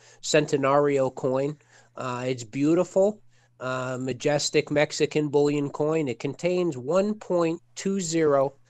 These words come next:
five seven troy ounces of twenty-one point six karat gold. So it's a little, little more browner than, say, a,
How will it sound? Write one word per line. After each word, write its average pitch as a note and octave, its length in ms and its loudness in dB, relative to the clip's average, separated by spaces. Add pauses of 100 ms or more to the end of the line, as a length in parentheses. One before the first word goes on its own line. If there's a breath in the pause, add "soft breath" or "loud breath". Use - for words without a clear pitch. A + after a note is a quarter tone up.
(240)
five D#3 440 0
seven C#3+ 460 -2
troy E3 420 2
ounces C#3+ 600 -4 (420 soft breath)
of C3+ 220 -8
twenty-one F3 680 2
point D3 380 0
six - 360 -4
karat D3 380 0
gold. C3 400 -2
So B2+ 240 0
it's B2+ 160 -2
a F3+ 60 -2
little, G#3 420 4 (320 soft breath)
little G#3 160 4
more G3+ 240 6
browner E3 560 6
than, D3 160 0
say, D3+ 400 4
a, C3 240 2